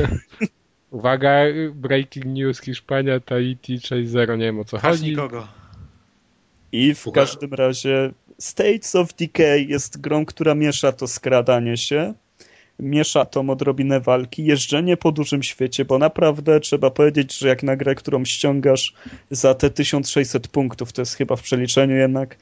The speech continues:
Speaker 3: ponad sześćdziesiąt złotych.
Speaker 4: A to ona tysiąc sześćset
Speaker 3: Mhm.
Speaker 4: kosztuje?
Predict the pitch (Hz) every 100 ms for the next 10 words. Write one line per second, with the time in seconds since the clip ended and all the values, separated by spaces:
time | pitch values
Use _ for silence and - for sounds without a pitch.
0 | - - _ 151 147 135 - 139 135 -
1 | 139 135 143 131 123 147 165 - - 98
2 | 117 113 107 - 107 - 131 151 113 110
3 | - - 98 90 90